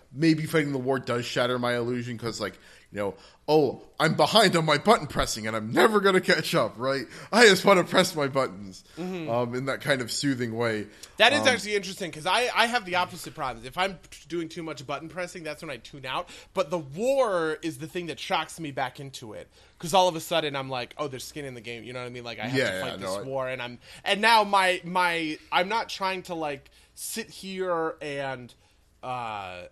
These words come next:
Speaker 2: and kind of, like, min-max my economy to make sure that, you know,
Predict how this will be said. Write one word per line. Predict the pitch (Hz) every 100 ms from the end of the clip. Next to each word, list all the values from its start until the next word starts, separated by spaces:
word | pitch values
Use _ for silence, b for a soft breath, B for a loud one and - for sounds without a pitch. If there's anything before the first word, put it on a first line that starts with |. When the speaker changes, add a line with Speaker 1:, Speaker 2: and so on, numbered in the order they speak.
| _
Speaker 2:
and | 101 110
kind | - 123
of, | 107
like, | 113
min-max | 135 156 160 156 156 143 -
my | 147
economy | 131 120 - 156 143 135 135 127 123
to | -
make | 131 127
sure | - 139 131
that, | 123 -
you | 135
know, | 131 120